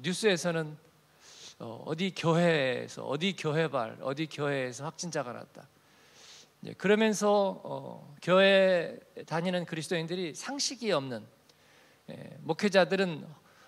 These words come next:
어, 헌금이 떨어질까 무서워 국민에게 바이러스가 전파되는데도 교회 집회를, 예, 폐하지 못하는, 예,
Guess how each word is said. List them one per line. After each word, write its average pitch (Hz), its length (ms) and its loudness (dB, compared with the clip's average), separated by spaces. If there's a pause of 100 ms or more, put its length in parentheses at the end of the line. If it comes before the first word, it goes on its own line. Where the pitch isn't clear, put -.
어, 120 180 -4
헌금이 254 560 0
떨어질까 185 680 4
무서워 156 640 -2
국민에게 180 960 2
바이러스가 185 540 0
전파되는데도 151 1000 -2 (340)
교회 190 480 4
집회를, 196 720 0 (760)
예, - 260 -10 (560)
폐하지 277 520 0
못하는, 143 520 -2 (1400)
예, 180 60 -20